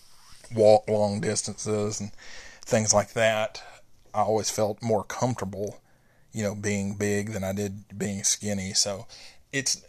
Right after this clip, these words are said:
I, because of that, I've never been just desperate to diet or anything, because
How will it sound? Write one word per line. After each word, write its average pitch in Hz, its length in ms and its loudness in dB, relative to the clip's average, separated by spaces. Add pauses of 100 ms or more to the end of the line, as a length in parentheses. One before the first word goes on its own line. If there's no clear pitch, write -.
(200)
I, 117 100 -12 (340)
because 127 460 4
of 113 140 -6
that, 104 380 -2
I've 104 200 -2
never 107 540 2 (1600)
been 104 480 6
just 98 280 0 (320)
desperate 107 540 4
to 104 80 -6
diet 110 520 -4
or 113 120 -6
anything, 113 580 -8
because 104 320 -4